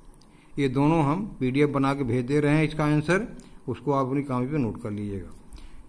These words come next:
यहाँ पे homework लिख दिया हमने, write exercise A to F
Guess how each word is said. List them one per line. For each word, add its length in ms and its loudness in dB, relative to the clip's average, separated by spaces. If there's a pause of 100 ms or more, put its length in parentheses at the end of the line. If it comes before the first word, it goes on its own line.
(180)
यहाँ 180 2
पे 100 -2
homework 340 0
लिख 140 0
दिया 160 2
हमने, 180 2
write 360 0
exercise 500 0 (500)
A 120 6 (180)
to 100 2 (360)
F 100 -4